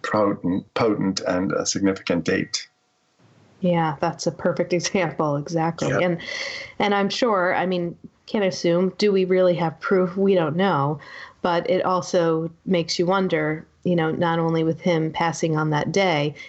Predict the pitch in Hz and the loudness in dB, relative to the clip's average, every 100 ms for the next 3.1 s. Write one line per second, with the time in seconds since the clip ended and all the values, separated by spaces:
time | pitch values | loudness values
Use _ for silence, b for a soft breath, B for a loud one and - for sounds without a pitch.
0 | B 196 - 208 208 214 214 202 214 202 | B -4 0 0 2 2 0 -2 0 0
1 | 202 202 190 175 202 202 139 156 156 156 | 0 0 0 0 0 0 0 0 0 -2
2 | 151 175 147 156 147 - 175 170 165 156 | -2 -2 0 0 0 0 2 2 2 0